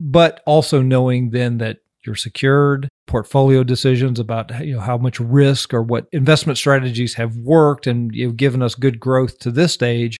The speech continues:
Well, now we don't really like the volatility in the portfolio. Can we opt for something that has more stability, more income, more dividends, and, and those kinds of things? And, and it just goes round and round and round. And, and eventually,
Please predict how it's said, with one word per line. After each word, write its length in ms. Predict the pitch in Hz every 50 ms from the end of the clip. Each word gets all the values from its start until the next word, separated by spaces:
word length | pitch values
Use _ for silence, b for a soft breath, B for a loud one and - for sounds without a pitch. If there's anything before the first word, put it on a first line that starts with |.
| _ _ _ _
Well, 120 | 147 147
now 140 | 143 156 156
we 100 | 151 143
don't 200 | 143 147 135 -
really 200 | 143 135 127 131
like 220 | 117 120 123 123 -
the 80 | 127
volatility 640 | 110 120 120 120 113 - - 175 180 180 165 135 135
in 80 | 127 120
the 80 | 120
portfolio. 800 | - - 131 120 113 - 131 123 113 123 123 120 120 123 123 120 117 B B B B B B B B
Can 140 | - 147 131
we 120 | 127 127 123
opt 280 | 120 120 120 _ -
for 180 | - - 135 120
something 320 | - 139 117 113 120 117
that 120 | 113 113 101
has 420 | 113 120 113 113 110 104 - - B B B B B B B _
more 180 | - 117 113 110
stability, 880 | - - - 120 117 147 165 170 165 160 151 156 156 147 139 139 143 - _ _ _ -
more 320 | 165 139 135 135 123 120
income, 540 | - 165 151 147 147 - 143 143 135 135 131
more 220 | 131 120 117 123 117
dividends, 640 | 107 135 135 120 131 127 123 120 120 117 120 113 -
and, 180 | 113 104 101
and 160 | - 151 120 113
those 180 | 117 117 113 -
kinds 240 | - 120 113 107
of 60 | 107 -
things? 340 | 117 117 110 139 - - -
And, 240 | 147 143 139 135 139
and 260 | 143 135 135 131 123
it 100 | - 147
just 240 | 123 143 143 - - _ _ _ _ _ _ _
goes 180 | - 117 107 101
round 460 | 104 110 110 113 117 120 127 131 127
and 140 | 123 117 113
round 400 | 113 113 117 120 123 123 127 123
and 140 | 120 117 113
round. 340 | 113 113 113 117 123 127
And, 160 | 123 127 - -
and 140 | 156 147
eventually, 800 | 151 131 127 139 180 202 220 202 - 143 123 123 120 117 117 120